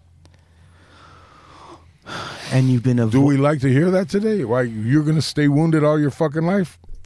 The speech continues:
Speaker 2: Kiss my ass. <laughs> Ha, ha, ha. How you like that?
Speaker 1: <laughs>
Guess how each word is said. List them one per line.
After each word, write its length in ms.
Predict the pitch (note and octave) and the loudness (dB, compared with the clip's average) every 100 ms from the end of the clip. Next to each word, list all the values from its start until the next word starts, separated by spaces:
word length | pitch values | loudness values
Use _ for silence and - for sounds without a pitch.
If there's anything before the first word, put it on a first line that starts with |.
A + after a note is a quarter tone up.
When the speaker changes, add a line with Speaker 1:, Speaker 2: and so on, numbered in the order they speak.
| - | -8
Speaker 2:
Kiss 260 | C#3+ - | -8 -8
my 180 | F#2+ E2+ | -12 -12
ass. 460 | E2+ F2 D2 - - _ | -10 -10 -10 -12 -16 _
<laughs> 40 | - _ - | -20 _ -4
Ha, 180 | G3 | -2
ha, 220 | G#3 F#3 - | 0 -2 -2
ha. 380 | D#3 F#3 C3+ G#2+ _ - C3+ - - - | -2 -2 -2 -8 _ -20 -20 -20 -20 -4
How 80 | D3+ | -4
you 140 | D3+ | 0
like 180 | D#3 D#3 | -2 0
that? 240 | F#3 D3+ | 0 0
Speaker 1:
<laughs> 60 | F#2+ | -2